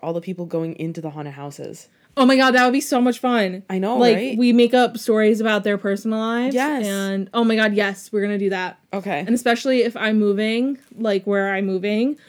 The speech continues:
Speaker 2: <gasps> we can do it from Salem.
Speaker 1: Perfect. Even better.
Speaker 2: Yes, we can do it from a haunted house outside of Salem. Maybe we can find the house Vanessa,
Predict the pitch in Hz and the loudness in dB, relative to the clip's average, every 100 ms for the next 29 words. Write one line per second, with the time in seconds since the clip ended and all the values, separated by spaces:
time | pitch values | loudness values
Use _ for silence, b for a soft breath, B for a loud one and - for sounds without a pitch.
0 | - 415 508 523 466 381 339 302 - _ | -12 -4 0 0 -2 -6 -8 -14 -20 _
1 | _ _ 233 226 233 226 233 240 - - | _ _ -2 2 4 4 6 4 2 -4
2 | 240 226 220 220 220 214 - _ _ _ | 0 2 2 2 0 -2 -6 _ _ _
3 | _ _ _ _ _ _ - - 233 302 | _ _ _ _ _ _ -4 2 2 2
4 | 247 202 185 - _ _ _ _ _ _ | -2 -4 -8 -16 _ _ _ _ _ _
5 | - 208 196 196 151 - - 220 247 247 | -8 -6 -4 -4 -4 -6 -12 -8 -4 -2
6 | - 214 285 302 226 233 - - _ - | 2 4 4 4 2 -2 -16 -20 _ -6
7 | 226 233 254 247 247 240 240 240 240 311 | -4 0 0 0 0 -2 -2 -2 -2 -4
8 | 254 214 226 - - 202 208 226 247 226 | -4 -4 -4 -8 -10 -8 -6 -6 -6 -6
9 | 196 196 208 B B 226 240 277 320 302 | -6 -4 -6 B B 4 4 4 2 0
10 | 311 247 247 254 226 190 208 247 - - | 0 0 2 0 -2 -4 -4 -6 -10 -8
11 | 214 214 196 226 233 226 233 - | -2 -2 -2 -2 -2 0 -2 -6